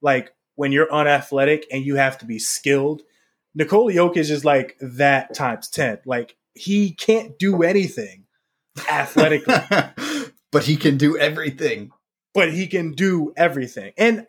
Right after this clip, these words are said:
Speaker 1: I will say this, Nikola Jokic is more athletic than he gets credit for. But, like, it's kinda like, if you ever seen, like, Larry Bird, like, Larry Bird kinda just, like,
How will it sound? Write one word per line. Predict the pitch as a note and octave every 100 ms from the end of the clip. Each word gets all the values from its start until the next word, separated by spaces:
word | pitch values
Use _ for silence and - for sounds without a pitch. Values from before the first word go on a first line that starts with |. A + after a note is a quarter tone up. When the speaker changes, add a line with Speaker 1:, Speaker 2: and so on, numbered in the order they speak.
| _
Speaker 1:
I | A#3
will | C#4+ C4+
say | A3+ G#3+
this, | G#3+ G#3
Nikola | G3+ G3+ G4 D#4
Jokic | A#3+ A#3+ - -
is | F#3 E3+ - C#3
more | C3+ C#3 D3
athletic | F3 G#3 A3 A3 G#3+
than | G#3
he | G3+
gets | G#3+
credit | - G#3+ A3
for. | A3 A3+ A3+ A3+ _ _ _ -
But, | G3
like, | F3 D#3+ C#3+ -
it's | F#3+ G3
kinda | G#3+ G3+ F3+
like, | E3 D3 C3+ - _ _ _ _ _ _ _ -
if | F3+ F3
you | G#3
ever | G#3 F#3
seen, | F3 G3+ F#3
like, | E3+ C#3
Larry | C#3 C#3+ C3+
Bird, | A#2 B2+ A#2+ A#2
like, | A#2
Larry | E3+ C#4+ G#3
Bird | F#3 F3
kinda | F3 D3+
just, | C3+ B2+ C#3+
like, | B2 A2